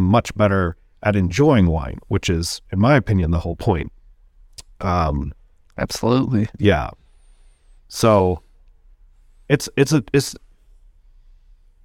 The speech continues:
Speaker 1: a fun way to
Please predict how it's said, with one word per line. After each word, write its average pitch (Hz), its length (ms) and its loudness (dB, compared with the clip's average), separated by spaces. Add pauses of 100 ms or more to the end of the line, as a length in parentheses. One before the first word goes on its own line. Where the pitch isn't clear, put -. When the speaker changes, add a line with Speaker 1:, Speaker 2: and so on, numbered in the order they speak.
(120)
Speaker 1:
a 127 40 -2
fun 175 600 2 (400)
way 127 460 2
to 104 600 2